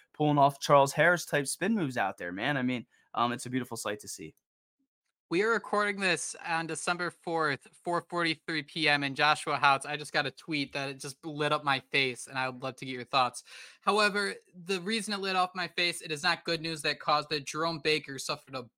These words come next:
Speaker 2: brutal, brutal, what it looked like, knee injury on Sunday, uh,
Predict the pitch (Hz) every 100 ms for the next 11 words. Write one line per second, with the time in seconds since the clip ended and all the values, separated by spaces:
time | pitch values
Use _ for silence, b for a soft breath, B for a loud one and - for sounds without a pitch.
0 | - 180 311 285 220 170 208 196 175 165
1 | 151 151 165 151 156 160 151 139 139 139
2 | 135 139 - 147 139 135 131 117 _ _
3 | _ - 131